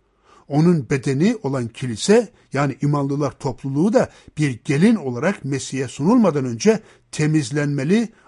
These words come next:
arıtılmalıdır. Mesih'e vardığı zaman kusursuz, lekesiz bir gelin olarak varmalıdır. Mesih imanlılar topluluğunu suyla yıkayıp tanrısal sözle temizleyerek kutsal kılmak için kendini feda etti. Öyle ki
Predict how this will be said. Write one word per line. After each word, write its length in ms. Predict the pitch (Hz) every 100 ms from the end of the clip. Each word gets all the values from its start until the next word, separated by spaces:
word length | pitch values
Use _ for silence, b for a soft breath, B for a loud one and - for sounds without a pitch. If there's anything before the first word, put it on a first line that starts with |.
| -
arıtılmalıdır. 840 | 123 123 127 120 117 143 117 - _ _ _ _ _
Mesih'e 480 | 143 170 - 196 208
vardığı 380 | 190 190 180 247
zaman 320 | 220 233 214
kusursuz, 800 | - - 202 185 - 240 156 156
lekesiz 580 | 175 - 175 233 220 165
bir 140 | 185 135
gelin 300 | - 170 226
olarak 480 | 277 220 175 151 -
varmalıdır. 640 | 135 131 117 113 101 107 _ b b b _
Mesih 320 | 147 147 240
imanlılar 580 | 214 185 165 170 196 196
topluluğunu 600 | - 165 170 170 165 165
suyla 300 | 135 196 190
yıkayıp 400 | 165 143 170 254 b b b
tanrısal 540 | - 165 156 147 165 151
sözle 540 | - 185 202 165 151
temizleyerek 760 | - 151 143 131 151 156 196 -
kutsal 460 | 139 - 208 233
kılmak 380 | - 185 180 165
için 320 | 143 - 233 B B B
kendini 460 | - 151 143 135 170
feda 360 | - 127 135 113
etti. 300 | - - - _ _ -
Öyle 260 | 131 143
ki 280 | 131 226 -